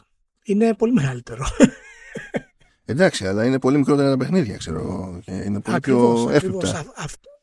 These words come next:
Speaker 1: α, αυ-, αυτό παίζει ρόλο πολύ και παίζει ρόλο και το focus του, του story, κάτι το οποίο έκανε λάθος στην ουσία το, η C D P R με το, με το Cyberpunk. Την έκανε αρκετά μικρή τη, τη βασική ιστορία.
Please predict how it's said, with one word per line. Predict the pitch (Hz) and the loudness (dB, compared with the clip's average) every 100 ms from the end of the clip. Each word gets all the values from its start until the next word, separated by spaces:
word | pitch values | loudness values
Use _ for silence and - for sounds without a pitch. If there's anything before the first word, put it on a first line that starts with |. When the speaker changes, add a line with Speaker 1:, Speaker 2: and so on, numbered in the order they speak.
| _ _ | _ _
Speaker 1:
α, | - 294 | -2 -2
αυ-, | - - - | -4 -16 -12
αυτό | 170 - 214 | -12 -4 -2
παίζει | 226 190 | -2 0
ρόλο | 208 220 214 | 2 2 2
πολύ | - 170 202 | -2 -4 -2
και | 202 | 0
παίζει | 214 202 | 0 4
ρόλο | 233 | 2
και | 220 | 2
το | 208 170 - | -4 -8 0
focus | 208 - 208 - | 0 0 -8 -6
του, | 196 180 180 170 160 156 | -4 -2 0 -2 -2 -6
του | 151 | -8
story, | - 202 170 | 4 4 4
κάτι | 139 180 | 0 -4
το | 170 | -4
οποίο | 160 | 0
έκανε | 185 190 170 | 0 0 -2
λάθος | 165 185 - | 0 0 -2
στην | - 139 | -4 -2
ουσία | - 147 123 | -2 -2 -4
το, | 139 127 120 - _ _ _ _ _ _ | -4 -4 -6 -12 _ _ _ _ _ _
η | - | -4
C | - | 0
D | 151 151 | 0 0
P | 156 143 | -2 -2
R | |
με | 139 | -4
το, | 131 135 123 120 139 - _ _ | -4 -2 -2 -2 -6 -16 _ _
με | - 151 | -6 -4
το | 147 135 | -4 -2
Cyberpunk. | - 165 131 143 127 131 | 0 -2 -4 -8 -10 -12
Την | - 165 | -2 0
έκανε | 165 | 2
αρκετά | 156 147 - 165 | 0 -2 0 0
μικρή | 147 - 151 135 - _ _ _ _ | 0 0 0 -2 -6 _ _ _ _
τη, | - 127 | -4 -2
τη | 131 | -2
βασική | 135 127 - 127 | -2 0 -2 -2
ιστορία. | - 127 110 | -4 -4 -6